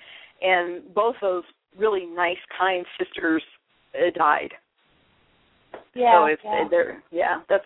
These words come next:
Speaker 1: a really sucky universal
Speaker 2: And the whole
Speaker 1: decision there.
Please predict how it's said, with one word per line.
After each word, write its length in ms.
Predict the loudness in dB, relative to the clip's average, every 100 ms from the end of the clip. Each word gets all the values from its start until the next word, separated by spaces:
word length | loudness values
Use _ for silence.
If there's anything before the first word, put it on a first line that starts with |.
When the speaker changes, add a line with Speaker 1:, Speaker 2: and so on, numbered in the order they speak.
| -4
Speaker 1:
a 80 | -2
really 380 | -2 -2 -6 -12 -20 -20 -20 _ _ _ -20 -20 -8 -6
sucky 300 | -6 -10 -14 -16 -20 _ _ _ _ _ -8
universal 600 | -6 -4 -6 -4 0 0
Speaker 2:
And 80 |
the 100 | -2 -4
whole 320 | 0 0 0
Speaker 1:
decision 500 | -4 0 0 0 -2
there. 360 | -2 0 0 -2